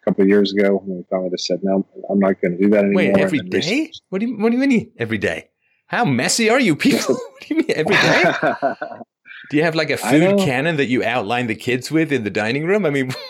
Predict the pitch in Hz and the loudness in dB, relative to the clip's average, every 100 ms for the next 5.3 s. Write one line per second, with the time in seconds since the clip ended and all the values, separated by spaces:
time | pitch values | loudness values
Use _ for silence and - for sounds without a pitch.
0 | - - _ - 214 233 208 - 208 123 | -20 -20 _ -6 -2 -2 -4 -6 -6 -4
1 | 135 147 156 139 127 _ _ _ _ - | -2 0 2 0 -2 _ _ _ _ -4
2 | 110 135 139 156 156 135 - 127 127 113 | 0 2 2 4 4 2 0 -2 0 -2
3 | 117 113 120 123 113 120 117 113 110 120 | -2 0 0 0 0 -2 -2 -4 -4 -4
4 | 98 107 101 98 - 101 95 123 107 104 | 2 2 2 -2 -4 -4 -2 -4 -2 0
5 | 107 110 104 | 2 0 0